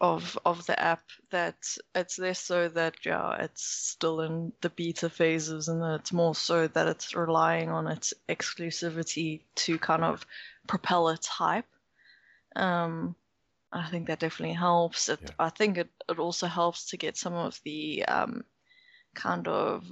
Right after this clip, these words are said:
Speaker 1: um, high-profile users in on it, um, maybe celebrities, the kind of people you want speaking on it, rather than <laughs> just every average Joe creating a <laughs> chat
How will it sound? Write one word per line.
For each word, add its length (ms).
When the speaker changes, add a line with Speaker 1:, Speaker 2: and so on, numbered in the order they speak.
Speaker 1:
um, 260
high-profile 1040
users 640
in 220
on 140
it, 380
um, 240
maybe 300
celebrities, 960
the 80
kind 240
of 100
people 300
you 180
want 260
speaking 760
on 200
it, 300
rather 380
than 300
<laughs> 0
just 440
every 320
average 540
Joe 500
creating 520
a 40
<laughs> 120
chat 300